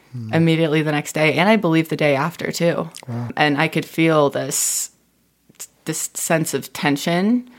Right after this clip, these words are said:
Speaker 2: in my body carry with me for several days after that.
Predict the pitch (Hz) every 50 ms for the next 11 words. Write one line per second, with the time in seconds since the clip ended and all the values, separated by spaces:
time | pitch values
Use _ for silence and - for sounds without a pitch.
0 | - - - _ _ _ _ _ - 175 170 165 160 156 147 147 139 127 135 147
1 | 160 180 208 226 233 226 - _ _ _ _ _ _ _ - - - 202 196 170
2 | 165 165 160 156 156 156 - 165 165 165 170 170 151 147 147 - - 156 160 147
3 | 151 147 139 - - 139 139 123 - - - - - - - - - - 156 160
4 | 98 98 - -